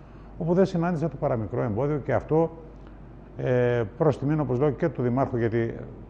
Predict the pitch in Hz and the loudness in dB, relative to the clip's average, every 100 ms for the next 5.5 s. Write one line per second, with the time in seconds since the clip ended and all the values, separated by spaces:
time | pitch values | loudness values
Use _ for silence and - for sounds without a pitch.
0 | - 117 120 113 - 110 101 113 107 107 | -10 -2 2 2 0 -4 -2 0 2 2
1 | 101 110 101 - 92 76 - - - - | 2 2 0 -2 -6 -8 -12 -18 -18 -20
2 | - - - 123 120 123 110 110 107 120 | -20 -20 -4 -2 0 0 -2 -4 -2 0
3 | 113 87 101 92 143 175 170 185 - - | 0 -2 -4 -4 0 0 0 -2 -6 -14
4 | - 165 165 156 190 175 - 214 220 147 | -10 0 2 4 4 2 4 6 6 4
5 | 117 101 95 90 87 | 2 2 0 -2 -4